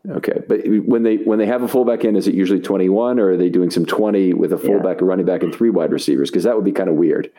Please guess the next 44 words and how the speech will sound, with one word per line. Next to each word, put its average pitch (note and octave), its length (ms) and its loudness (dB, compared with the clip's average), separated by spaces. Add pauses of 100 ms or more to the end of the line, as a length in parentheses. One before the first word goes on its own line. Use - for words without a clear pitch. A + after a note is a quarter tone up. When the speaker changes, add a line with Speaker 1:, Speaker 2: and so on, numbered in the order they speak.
(120)
Speaker 2:
Yeah, C#3+ 240 2
it's, - 160 -4
it's C#3+ 240 2
twenty-one G2+ 480 0
usually. F#2+ 580 0
Speaker 1:
Yeah. G1+ 140 -2 (1200)
All A2 100 -2
right, G2 120 0
tell D#3 140 -4
me G#3+ 80 2
about D#3+ 200 0
Trinity B2+ 360 0
Benson. F#2 540 -2 (600)
Speaker 2:
Mm-hmm. B2+ 260 2 (280)
I D3 140 2
haven't, D#3+ 280 2
yeah, C3 260 2
I C3 60 2
haven't D3 200 2
really E3 220 4
seen D3 300 0
much B2+ 320 -2
of A#2+ 320 0
Trinity B2 320 2
Benson A#2 460 0
yet. G#2+ 480 -2
Uh, G#2+ 260 0
you A2+ 140 2
know, A2 160 2
he, A2 240 0
he B2 140 0
just A#2+ 220 0
got A2+ 220 -2
here, A2+ 220 2
but G2 340 -2 (240)
he, D3+ 160 2
I C3 140 0
know C#3+ 160 4
he C#3+ 120 2
was C3 140 0
someone B2+ 380 0
that, A2+ 380 -2
that A2+ 200 0
they, A2 360 4